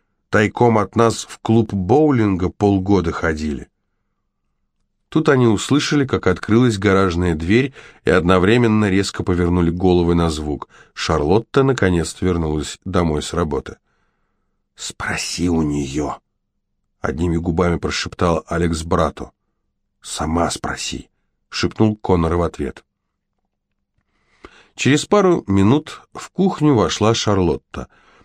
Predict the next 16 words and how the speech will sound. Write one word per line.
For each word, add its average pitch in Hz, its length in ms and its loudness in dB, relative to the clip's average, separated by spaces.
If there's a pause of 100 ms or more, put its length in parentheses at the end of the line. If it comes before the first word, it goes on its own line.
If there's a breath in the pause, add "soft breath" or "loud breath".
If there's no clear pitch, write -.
(140 soft breath)
Она 131 220 4
ещё 170 280 2
не 143 120 0
сняла 127 380 2
свою 90 300 0
больничную 92 640 2
голубую 90 440 2
униформу, 123 680 2 (300 loud breath)
а - 120 2
в - 60 0
руках 120 400 0
несла 110 300 2
большой 82 480 0
пакет 90 520 -4
с - 120 -14
покупками. - 720 -8